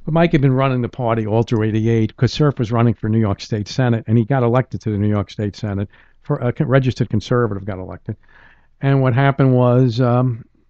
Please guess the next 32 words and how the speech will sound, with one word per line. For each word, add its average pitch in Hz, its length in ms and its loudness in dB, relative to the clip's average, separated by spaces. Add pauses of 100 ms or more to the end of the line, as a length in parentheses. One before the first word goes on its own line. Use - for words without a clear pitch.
(140)
Mike, 123 480 -4
um, 123 460 -2 (1200)
there 139 80 2
was 127 120 4
a, 135 40 2
uh, 127 340 -8 (140)
there, 143 120 -2
w-, 123 180 -2
there 131 120 2
was 127 160 2
a 131 60 2
discussion, 143 720 -2
there 131 120 0
was 117 140 -2
a 117 60 -2
need 123 280 -2
for 135 160 -8
a 120 60 -6
change. 127 560 -4 (460)
I 120 80 0
know 151 120 2
Mike 175 240 -4
was 160 120 -6
hesitant 135 500 -4 (180)
'cause - 100 -12
I 123 60 -4
know 131 140 -2
Mike 127 380 -2
knew 127 160 0
this 127 180 -4
was 113 80 -14
gonna 117 300 -4